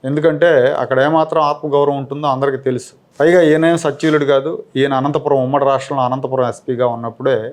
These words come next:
పరిటాల రవి హత్య జరిగింది. ఆ హత్య జరిగిన సమయంలో అనంతపురం ఎస్పీగా ఉన్నాడు, డీఐజీ ఆర్పీ మీనా అని ఉండేవాడు.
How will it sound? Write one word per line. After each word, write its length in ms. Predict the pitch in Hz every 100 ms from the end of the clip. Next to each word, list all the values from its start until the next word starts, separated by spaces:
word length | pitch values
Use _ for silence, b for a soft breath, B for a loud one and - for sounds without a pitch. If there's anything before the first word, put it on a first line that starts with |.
| - 127
పరిటాల 300 | 123 139 120
రవి 220 | 117 113
హత్య 280 | 110 - 117
జరిగింది. 380 | 107 95 - _ -
ఆ 40 | 117
హత్య 340 | 120 120 156
జరిగిన 240 | 151 139
సమయంలో 400 | 127 131 131 139
అనంతపురం 420 | 131 131 135 131 120
ఎస్పీగా 360 | - - 127
ఉన్నాడు, 360 | 120 127 143 170
డీఐజీ 600 | 135 139 147 143 135 131 b b b _ 120
ఆర్పీ 300 | 175 - 147
మీనా 300 | 139 151 139
అని 140 | 135
ఉండేవాడు. 420 | 127 110 95 87